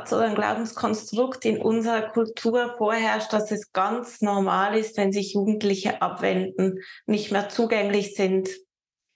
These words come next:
nur noch ihr Ding machen, nicht mehr auf die Eltern hören. Ist halt, ist halt in der Pubertät. Ist halt jetzt total anstrengend, ist halt in der Pubertät.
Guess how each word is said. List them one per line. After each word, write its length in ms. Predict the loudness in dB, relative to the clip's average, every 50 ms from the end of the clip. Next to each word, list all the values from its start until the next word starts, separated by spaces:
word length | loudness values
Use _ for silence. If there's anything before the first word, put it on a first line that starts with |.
| _ _ _ _ _ _ _ _ _ _ _ _ _ 0
nur 160 | 0 2 2
noch 180 | 2 0 0 0 0
ihr 160 | 0 0 0
Ding 300 | 2 2 2 2 4 2
machen, 540 | 2 2 0 -2 0 0 2 2 2 0 -2
nicht 260 | 0 0 0 0 0 0
mehr 240 | 0 2 2 2 0
auf 120 | 0 -2
die 340 | -8 -6 0 0 0 0 2
Eltern 580 | 0 0 0 0 0 0 2 2 0 -2 -2 0
hören. 540 | 2 2 4 2 2 0 -2 -6 -8 -14 _ -20 -20 -20 -20 -20 -20 -20 _ -8 -2
Ist 220 | -2 0 0 0 0
halt, 260 | 0 0 -2 -4 -8 -4
ist 240 | -2 -2 -2 0 0
halt 140 | 0 2 4
in 100 | 2 2
der 80 | 2 2
Pubertät. 840 | 0 0 2 2 2 0 2 2 2 2 0 0 -2 -8 -16 -20 _ _ _ _ _
Ist 220 | -2 -2 0 0
halt 100 | 0 0
jetzt 220 | 0 0 -2 0 -2
total 420 | 0 0 2 0 0 0 0 0
anstrengend, 680 | 0 0 0 0 -4 -4 -2 -2 -2 0 0 0 0
ist 160 | 0 0 0
halt 200 | -2 -2 0 0
in 80 | 0 0
der 80 | 0 -2
Pubertät. 720 | -2 -4 -2 -2 -2 -2 -2 -4 -4 -4 -4 -6 -12 -20